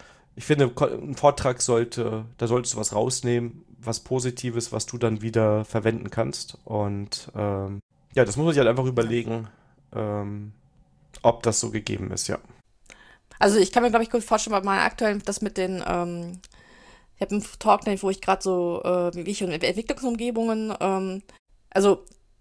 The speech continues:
Speaker 2: also ich verteile auch schon Spitzen Richtung Windows, <laughs> liegt einfach daran, weil ich keine gute Tools für Windows gefunden habe, ja.
Speaker 1: Ja.
Speaker 2: Also deswegen, ähm, ja, also deswegen sag ich, ich kann mich da auch nicht komplett freisprechen, ähm,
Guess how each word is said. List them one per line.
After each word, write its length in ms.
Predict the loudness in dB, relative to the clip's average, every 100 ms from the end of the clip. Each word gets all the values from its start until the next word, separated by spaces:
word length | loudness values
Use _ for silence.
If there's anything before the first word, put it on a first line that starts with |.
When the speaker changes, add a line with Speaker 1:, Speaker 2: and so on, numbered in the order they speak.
| -2
Speaker 2:
also 200 | 2 4
ich 140 | 2
verteile 320 | 2 4 6
auch 40 | 6
schon 140 | 2
Spitzen 380 | -2 -2 -2 -2
Richtung 340 | -2 -4 -4
Windows, 380 | 0 2 2 2
<laughs> 0 |
liegt 180 | 2 4
einfach 280 | 2 2 0
daran, 380 | 2 2 2
weil 120 | 0 -2
ich 100 | -2
keine 300 | -2 0 -2
gute 340 | -6 -4 -4
Tools 320 | -4 -8 -6
für 100 | -4
Windows 300 | -4 -2 -4
gefunden 400 | -8 -8 -8 -6
habe, 240 | -8 -6 -4
ja. 140 | 2
Speaker 1:
Ja. 140 | 2 2
Speaker 2:
Also 320 | 0 0 -2 -6 -8
deswegen, 540 | -6 -2 -2 -2 -6 -2
ähm, 420 | 0 0 -4 -4
ja, 140 | -2 -2 -2
also 220 | 0 0 0
deswegen 400 | -2 0 2 2
sag 120 | 0
ich, 60 | -2
ich 80 | -4
kann 120 | -4
mich 120 | 2
da 100 | 2
auch 60 | 2
nicht 160 | 0
komplett 300 | -6 -4 -6
freisprechen, 680 | -2 -2 -2 -4 -6 -6 -12 -12 _ -20 -20 -20 -20 -20 _ 0
ähm, 640 | 2 4 2 -2 -6